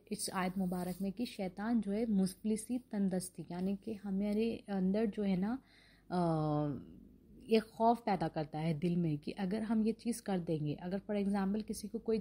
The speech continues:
चीज़ की ज़रूरत है, पैसों की ज़रूरत है, अगर हेल्प कर देंगे तो हमारे पास ख़त्म हो जाएगा। इस तरीके से हमारे अंदर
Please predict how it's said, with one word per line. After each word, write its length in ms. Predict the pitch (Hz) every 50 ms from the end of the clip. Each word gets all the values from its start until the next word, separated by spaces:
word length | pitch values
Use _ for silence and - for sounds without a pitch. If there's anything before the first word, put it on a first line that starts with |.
| 220 -
चीज़ 240 | 214 214 202 208 -
की 120 | - 233
ज़रूरत 440 | 190 - - 185 180 180 175 175 -
है, 80 | 165 156 - -
पैसों 260 | 190 185 180 214 208
की 120 | - 220
ज़रूरत 320 | 190 180 180 165 165 147 -
है, 60 | 165
अगर 160 | 165 196 180 - -
हेल्प 200 | 202 196 190 - -
कर 140 | 202 180
देंगे 320 | 165 165 160 147 151 156 143 -
तो 220 | - 233 269 285 - - - - - - - - - -
हमारे 340 | - 196 196 196 202 202 208
पास 200 | 202 202 202 196
ख़त्म 260 | - - 180 - 185
हो 120 | 180 180 170
जाएगा। 440 | - 165 151 151 147 156 160 170 165 - - - -
इस 160 | 220 - - -
तरीके 380 | 214 208 214 208 - 226 214 208
से 280 | - - 254 294 320 320 - _ _ _ -
हमारे 340 | 190 185 190 190 196 214 -
अंदर 260 | 190 190 185 226